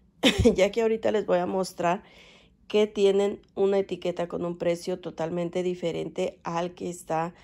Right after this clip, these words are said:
pasando ya cuando uno paga. Como les digo, les he estado repitiendo que por eso la importancia de,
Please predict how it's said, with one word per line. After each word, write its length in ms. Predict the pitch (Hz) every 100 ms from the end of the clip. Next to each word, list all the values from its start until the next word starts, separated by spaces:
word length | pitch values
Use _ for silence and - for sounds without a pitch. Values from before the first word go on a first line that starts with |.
| - - _ -
pasando 480 | 175 175 175 175
ya 200 | 180 170
cuando 360 | 156 165 170 165
uno 240 | 160 160
paga. 420 | 156 156 160 262 392 _ _ - - -
Como 240 | - 190 185
les 220 | 180 165
digo, 420 | 185 185 220 311 - -
les 220 | 185 175 180
he 40 |
estado 260 | 180 185 185
repitiendo 640 | 190 180 175 175 180 196
que 100 | 190
por 180 | 175 175
eso 180 | 170
la 80 | 185
importancia 840 | 190 185 165 - 160 170 170 185 175
de, 320 | 170 160